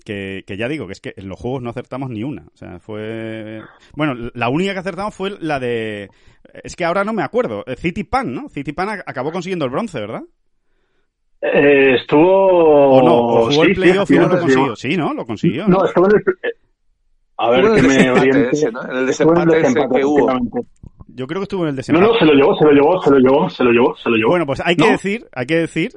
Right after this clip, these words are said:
Speaker 1: hay que decir que si se lo llevó, que, que, que confirmamos ahora mismo que se lo llevó, eh, David <laughs> <laughs> dijo, eh, "Yo le doy el bronce a Citipan". Pero después dijo, en el, en mitad del programa, dijo,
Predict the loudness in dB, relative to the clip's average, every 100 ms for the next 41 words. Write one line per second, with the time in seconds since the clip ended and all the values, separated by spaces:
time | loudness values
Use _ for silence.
0 | -12 -10 -8 -8 -8 -10 -10 -8 -8 -8
1 | -10 -6 -4 -4 -2 -2 -2 -10 -12 -10
2 | -10 -12 -12 -16 -16 -6 -6 -4 -6 -4
3 | -2 0 0 -2 -4 -6 -4 -4 -4 -4
4 | -6 -10 -16 -18 _ -4 -2 0 0 -2
5 | -2 -4 -6 -8 -6 -2 0 0 -2 -6
6 | -6 -6 -4 -6 -6 -8 -10 -10 -16 -16
7 | -20 -12 -4 -2 0 -2 -2 -2 -6 -10
8 | -2 0 2 2 -2 -4 -4 -6 -6 -10
9 | -8 -8 -6 -6 -4 -6 -8 -14 -20 _
10 | -20 -10 -4 0 0 2 2 2 -2 -6
11 | -6 -6 -6 -8 -8 -8 -8 -6 -6 -6
12 | -6 -6 -10